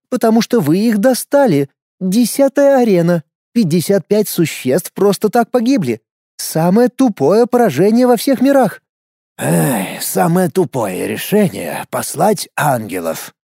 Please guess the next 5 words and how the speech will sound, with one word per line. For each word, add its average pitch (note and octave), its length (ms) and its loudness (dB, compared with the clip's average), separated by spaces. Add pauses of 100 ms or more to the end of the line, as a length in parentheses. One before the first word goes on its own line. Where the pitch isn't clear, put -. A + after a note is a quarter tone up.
(260)
поправил G#2+ 500 -2
властитель. A2 640 -6 (720)
«Эм, A#3 640 2 (220)
да, A3 600 2
пожалуй. A#3 580 0